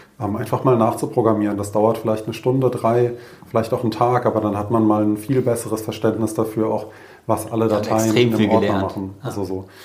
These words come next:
Speaker 2: Ja, das, äh, vielleicht noch ein ganz guter Take. Also Packages, benutzt wenig Packages, ähm, kann ich nur sagen. Ballert eure Pubs nicht mit sechzig Einträgen voll.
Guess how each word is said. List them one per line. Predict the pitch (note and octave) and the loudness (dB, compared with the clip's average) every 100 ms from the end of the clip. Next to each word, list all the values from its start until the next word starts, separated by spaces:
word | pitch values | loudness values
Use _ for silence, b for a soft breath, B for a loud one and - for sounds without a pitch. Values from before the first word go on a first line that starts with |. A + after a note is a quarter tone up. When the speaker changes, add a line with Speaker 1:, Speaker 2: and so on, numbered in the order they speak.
| B B B B _ A2 | B B B B _ -2
Speaker 2:
Ja, | A#2+ | 0
das, | A#2+ C3+ C#3+ | 2 -2 -4
äh, | D3+ D3+ F#3 F3 C#3 | -10 -10 -8 -8 -8
vielleicht | - C3+ C3 | 0 2 2
noch | A#2+ | 2
ein | B2+ C3 | 2 2
ganz | A#2+ B2 | 2 0
guter | - - G#2+ | -2 -4 -4
Take. | - C3+ C#3 B2 | 0 0 0 -2
Also | G#2+ | -2
Packages, | - D3+ D#3 D#3+ D3+ C#3+ C#3+ - | 0 0 2 2 4 2 0 -2
benutzt | A2 B2+ C3+ G#2+ | 2 4 2 2
wenig | B2 A#2+ - | 2 2 0
Packages, | C#3 D3 C#3+ D3 C#3+ - - | 0 0 0 -2 -2 -10 -4
ähm, | A#2+ A2+ A2 A2+ - | 0 0 0 -4 -10
kann | - A#2 | -4 -2
ich | B2+ | 0
nur | C3 A#2+ | 0 2
sagen. | A#2+ B2+ B2+ B2+ - - - | 2 2 -2 -4 -10 -20 -14
Ballert | A2+ A2 A2+ A#2 A#2 A#2 A#2 - | -14 -2 0 2 2 2 2 0
eure | A2 A2 | 0 0
Pubs | - B2 - | 0 0 0
nicht | A#2 A#2 | -2 0
mit | A#2 G#2+ | -2 -2
sechzig | B2 A#2 A2+ A2+ | -4 -6 -6 -2
Einträgen | A#2+ B2+ B2+ B2+ | -2 -2 -4 -6
voll. | B2 B2 B2 | -4 -2 -2